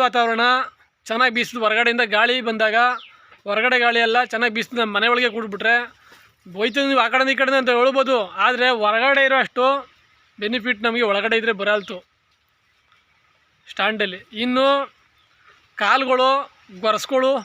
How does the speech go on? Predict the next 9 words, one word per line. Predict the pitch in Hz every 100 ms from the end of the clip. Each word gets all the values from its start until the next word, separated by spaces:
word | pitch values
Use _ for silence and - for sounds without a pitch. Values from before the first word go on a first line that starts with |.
| - 196
ಬೆಳೆಯಲು | 208 226 240 214 - _ _ _ _ _ - - _ 208
ನೆಲ | 202 247 247
ತುಳ್ದು | 233 226 226 - _ _ _ - -
ಇಟ್ಕೊಂಡಾಗ. | 214 220 226 214 196 - _ - - _ _ - - _ -
ಆಮೇಲೆ | 214 247 254 269 208
ಗುರುತ್ವಾಕರ್ಷಣ | 233 247 262 254 254 233 254 196
ಬಲ | 226 254 - _ _ _ - - - _ _ _ _ _ - _ _ _ 226
ಇಟ್ಕೊತದೆ | 208 247 240 202
ಭೂಮಿಗೆ. | 247 240 226